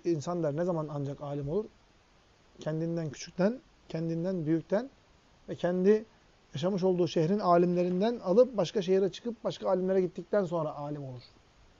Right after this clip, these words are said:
Yani bir alim kendinden küçükten de alacak, kendinden büyükten de alacak. Sahabe de bu, bu şekilde ne yapmış? Bunu zaten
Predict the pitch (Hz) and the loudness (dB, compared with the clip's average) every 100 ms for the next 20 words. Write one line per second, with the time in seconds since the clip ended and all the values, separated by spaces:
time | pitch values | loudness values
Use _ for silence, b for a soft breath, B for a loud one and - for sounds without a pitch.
0 | _ _ _ _ - _ _ - - 143 | _ _ _ _ -20 _ _ -20 -18 -16
1 | 123 160 156 165 175 160 170 175 175 - | -10 -6 -2 -2 -2 -2 0 0 -2 -6
2 | - 202 208 202 190 247 240 - - - | -2 2 8 8 10 8 4 -6 -20 -20
3 | - 180 180 185 220 277 - _ _ _ | -2 2 4 6 6 4 -2 _ _ _
4 | - - - - - 254 196 160 170 196 | -20 -20 -20 -20 -20 -20 -2 2 4 4
5 | 185 151 139 127 123 - - _ _ _ | 0 0 -4 -8 -12 -18 -20 _ _ _
6 | _ _ _ _ _ _ _ _ - - | _ _ _ _ _ _ _ _ -20 -20
7 | _ - 170 190 208 196 196 202 180 175 | _ 4 8 10 10 8 6 2 0 0
8 | 170 180 180 147 135 165 156 151 143 214 | 2 0 -2 -6 -6 -2 2 2 0 -4